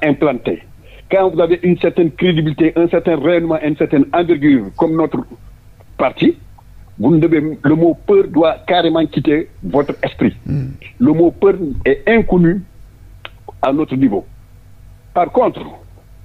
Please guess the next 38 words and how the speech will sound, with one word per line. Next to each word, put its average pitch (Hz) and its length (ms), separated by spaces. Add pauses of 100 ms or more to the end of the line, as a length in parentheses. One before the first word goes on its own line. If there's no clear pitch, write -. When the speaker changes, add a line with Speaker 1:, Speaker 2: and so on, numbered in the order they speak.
(1200)
Speaker 1:
pour 214 120
ce 240 100
qui 214 120
est 180 40
du 170 100
parrainage, 135 440
n'oubliez 180 300
pas 208 120
qu'il 202 140
y 170 60
a 147 80
trois - 260
options. - 280 (560)
Il - 40
y 165 40
a 180 60
ce - 60
qu'on 208 120
appelle 202 200
l'option 175 320
citoyen 170 460 (340)
avec 165 240
un 185 80
minimum 180 280
de 147 100
zéro 175 160
virgule 156 260
six 180 200
à 135 120
un - 680
maximum 302 380
de 131 80
zéro 135 180
virgule 110 240
huit. 110 120 (920)
pastef 160 340 (1200)
dépasse 175 380 (500)
largement 196 800